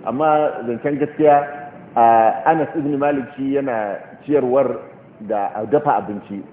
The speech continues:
sai ya yi, wato, a yi romo na nama, da a kawo gurasa,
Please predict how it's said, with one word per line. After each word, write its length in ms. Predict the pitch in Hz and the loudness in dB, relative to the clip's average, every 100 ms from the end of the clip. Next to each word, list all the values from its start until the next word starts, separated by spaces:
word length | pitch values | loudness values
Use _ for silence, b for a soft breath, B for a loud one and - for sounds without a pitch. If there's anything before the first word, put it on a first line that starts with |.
| - | -10
sai 220 | 127 131 123 | -2 2 2
ya 60 | |
yi, 400 | 117 127 135 131 - - - - - | 2 0 0 -2 -8 -20 -20 -20 -4
wato, 600 | 107 104 110 104 101 101 - | -2 -2 -2 -4 -4 -6 -6
a 100 | 107 | -4
yi 320 | 123 135 135 | -2 -2 -4
romo 500 | 120 127 135 135 131 - - - - - - - - - - - - - | -4 -2 0 0 -4 -6 -20 -20 -20 -20 -20 -20 -20 -20 -20 -20 -20 -8
na 400 | 113 123 123 123 | -4 -2 -2 -4
nama, 400 | 123 135 135 104 - - - - - 147 135 - - - - - - 92 | -2 -2 -2 -6 -12 -20 -20 -18 -18 -18 -18 -20 -20 -20 -20 -20 -16 -6
da 220 | 98 107 | -2 -2
a 60 | 101 | -2
kawo 340 | 139 139 143 | 2 6 6
gurasa, 500 | 123 123 131 131 104 | 4 2 2 2 -4